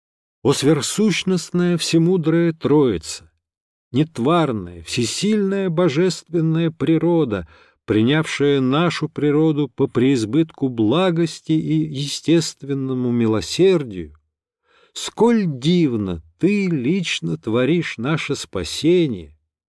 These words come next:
и с каким промышлением воздействуешь на нас, когда мы устремляемся к нему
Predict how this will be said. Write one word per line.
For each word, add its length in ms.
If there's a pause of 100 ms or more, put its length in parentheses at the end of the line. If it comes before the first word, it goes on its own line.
(420)
и 80
с 100
каким 480
промышлением 1160
воздействуешь 1120
на 120
нас, 500 (480)
когда 340
мы 160
устремляемся 1040
к 80
нему 420